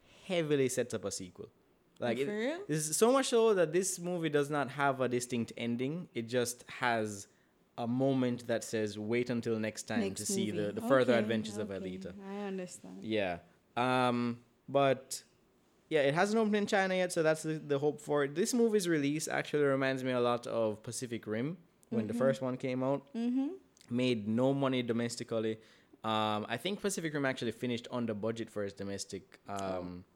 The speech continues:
Speaker 2: Oh, yeah.
Speaker 1: total.
Speaker 2: Mm-hmm.
Speaker 1: But then it, it came out in the foreign markets, and it, and it saved it, got itself a sequel. Mind you, five years later, but still got itself a
Speaker 2: And the
Speaker 1: sequel.
Speaker 2: sequel wasn't really that.
Speaker 1: No, I didn't like the sequel either.
Speaker 2: Mm-hmm.
Speaker 1: Uh, but the fact is, they still had enough money to ma-, um, to,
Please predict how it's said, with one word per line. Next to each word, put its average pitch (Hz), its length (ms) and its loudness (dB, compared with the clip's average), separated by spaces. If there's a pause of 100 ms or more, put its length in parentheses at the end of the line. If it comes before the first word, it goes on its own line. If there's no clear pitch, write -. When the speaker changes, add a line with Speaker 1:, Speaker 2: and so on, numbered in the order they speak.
Speaker 2:
Oh, 185 40 -12
yeah. 180 180 -10 (260)
Speaker 1:
total. 104 440 -6 (200)
Speaker 2:
Mm-hmm. 202 240 -6
Speaker 1:
But 120 180 4
then 139 220 6
it, 131 140 0 (200)
it 131 140 -2
came 139 220 2
out 120 160 0
in 120 80 0
the 117 40 0
foreign 120 280 0
markets, 107 280 -2
and 107 100 -2
it, 104 140 -4
and 104 180 -2
it 101 100 -8
saved 113 320 0
it, 107 100 -2
got 107 180 -2
itself 107 260 -4
a 107 60 -6
sequel. 104 480 -4 (300)
Mind 185 240 2
you, 127 60 2
five 170 280 4
years 135 200 4
later, 120 380 2
but 98 240 -4
still 95 340 -2
got 104 160 -2
itself 101 260 -8
a 92 40 -10
Speaker 2:
And - 80 -8
the 214 100 -4
Speaker 1:
sequel. 196 160 -4
Speaker 2:
sequel 214 480 -8
wasn't 202 380 -10
really 190 300 -10
that. 175 280 -14 (580)
Speaker 1:
No, 135 220 2
I 117 140 4
didn't 165 140 4
like 135 120 2
the 117 60 -6
sequel 104 300 -4
either. 98 260 -4
Speaker 2:
Mm-hmm. 208 380 -8
Speaker 1:
Uh, 104 280 -2
but 139 140 -2
the 147 60 -2
fact 165 220 4
is, 147 120 -2
they 139 100 2
still 139 240 2
had 135 140 2
enough 131 220 0
money 120 260 0
to 113 120 -6
ma-, 110 300 -8
um, 104 240 -4
to, 104 200 -6